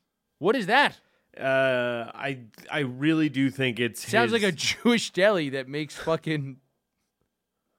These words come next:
Speaker 1: I don't know, fables.
Speaker 2: <laughs> Can, <laughs> baklava?
Speaker 1: Yeah.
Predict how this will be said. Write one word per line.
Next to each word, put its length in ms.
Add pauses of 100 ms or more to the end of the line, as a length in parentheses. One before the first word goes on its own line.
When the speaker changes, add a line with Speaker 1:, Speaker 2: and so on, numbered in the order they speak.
(960)
Speaker 1:
I 140
don't 140
know, 200 (540)
fables. 480 (640)
Speaker 2:
<laughs> 640
Can, 180
<laughs> 200
baklava? 840
Speaker 1:
Yeah. 180